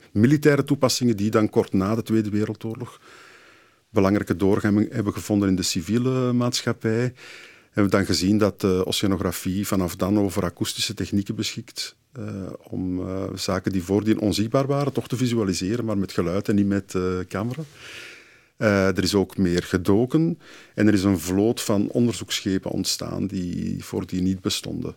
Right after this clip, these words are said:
Eh, nu zijn er veel oceaangaande, maar ook, eh, regionale schepen die de oceanen specifiek voor wetenschappelijk onderzoek, eh, bevaren,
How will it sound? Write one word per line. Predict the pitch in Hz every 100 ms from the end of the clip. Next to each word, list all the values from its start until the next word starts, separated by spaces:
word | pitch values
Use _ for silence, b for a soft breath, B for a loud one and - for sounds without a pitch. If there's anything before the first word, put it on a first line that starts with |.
| _
Eh, | 98
nu | 101 98
zijn | 98 92
er | 92 85
veel | 95 101 101 -
oceaangaande, | - 90 85 95 95 95 95 95
maar | 92 85
ook, | 87 92 -
eh, | 92 90 87 87
regionale | 87 87 104 92 92 90
schepen | - 92 95 113 104 B B B B B
die | 98
de | 101
oceanen | - - 92 87 98 104
specifiek | - - 143 - 123
voor | 110
wetenschappelijk | 101 98 - 92 90 -
onderzoek, | 98 98 - 98 - - -
eh, | - - - - - 302 311 _ _ 262 277
bevaren, | 117 - 180 78 82 85